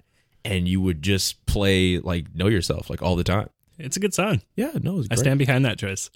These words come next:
Speaker 1: Cool. What made you, out of curiosity, what made you wanna, like, listen to Drake?
Speaker 2: I grew up never listening to hip hop. My mom really didn't like it, and so I just assumed it wasn't good. Uh, 'cause, you know, if your parents don't like something, you're like, "Oh, it's not good." And eventually,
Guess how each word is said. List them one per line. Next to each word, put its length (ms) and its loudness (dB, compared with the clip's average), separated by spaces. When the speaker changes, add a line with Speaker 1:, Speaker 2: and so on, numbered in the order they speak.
Speaker 1:
Cool. 180 -8
What 220 4
made 160 0
you, 80 -8
out 180 0
of 60 -4
curiosity, 380 0
what 180 6
made 160 0
you 60 10
wanna, 240 2
like, 260 0
listen 380 0
to 80 4
Drake? 360 -4
Speaker 2:
I 420 2
grew 240 4
up 140 0
never 340 2
listening 320 -2
to 80 -6
hip 160 -8
hop. 220 -10
My 160 2
mom 600 2
really 240 2
didn't 180 -2
like 220 2
it, 140 2
and 180 0
so 240 0
I 260 -2
just 200 -6
assumed 240 -4
it 60 -6
wasn't 240 -4
good. 260 -8
Uh, 400 -4
'cause, 220 -2
you 60 0
know, 180 -2
if 100 -4
your 100 -2
parents 380 -2
don't 160 -6
like 180 -6
something, 320 -2
you're 140 -2
like, 220 -2
"Oh, 240 -2
it's 100 -8
not 160 0
good." 260 0
And 100 0
eventually, 640 4